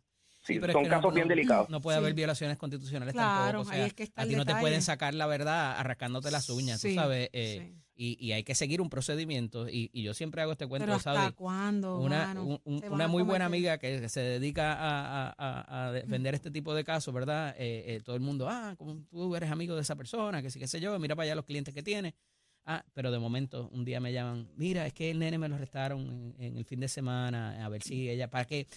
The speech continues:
Speaker 2: yo sé que él lo hizo, pero para que le, para que no le violen sus derechos y, y que, y que pueda buscarle
Speaker 3: Sí.
Speaker 2: un mejor, un mejor trato, ¿tú
Speaker 3: Sí,
Speaker 2: sabes?
Speaker 3: no, no,
Speaker 2: Entonces,
Speaker 3: no.
Speaker 2: es esa hipocresía, hasta
Speaker 3: A
Speaker 2: que
Speaker 3: mí
Speaker 2: no
Speaker 3: lo
Speaker 2: te
Speaker 3: que
Speaker 2: toca
Speaker 3: me,
Speaker 2: de cerca.
Speaker 3: a mí lo que me,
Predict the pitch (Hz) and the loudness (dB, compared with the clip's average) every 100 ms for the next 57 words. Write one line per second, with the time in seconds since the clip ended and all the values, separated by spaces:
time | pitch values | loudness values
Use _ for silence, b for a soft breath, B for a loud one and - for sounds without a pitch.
0 | B - 156 220 254 240 226 233 - 185 | B -4 0 2 2 2 4 2 2 0
1 | 170 160 135 b - 151 147 147 151 - | 0 0 -4 b -4 -2 0 0 0 -2
2 | 147 147 143 151 180 180 185 180 170 156 | -4 -2 -2 0 0 0 0 -2 -2 -2
3 | 156 160 147 131 - 131 127 123 110 143 | -2 -2 -2 -4 -4 -8 -4 -4 -4 -6
4 | 123 117 120 123 143 147 135 - 131 139 | -6 -6 -4 -2 -2 -2 -4 -4 -2 0
5 | 135 131 131 131 120 127 127 123 120 113 | 0 0 0 0 -4 -4 -2 -4 -4 -8
6 | 104 104 233 233 220 233 214 151 220 214 | -8 -6 0 2 2 -2 -4 -6 -8 -12
7 | - 135 165 180 170 160 156 143 - 226 | -2 0 2 0 -2 -2 -2 -2 -2 0
8 | 220 240 - 277 285 165 - 170 233 240 | 2 2 4 4 4 2 2 2 2 2
9 | 254 302 294 294 | 0 0 2 2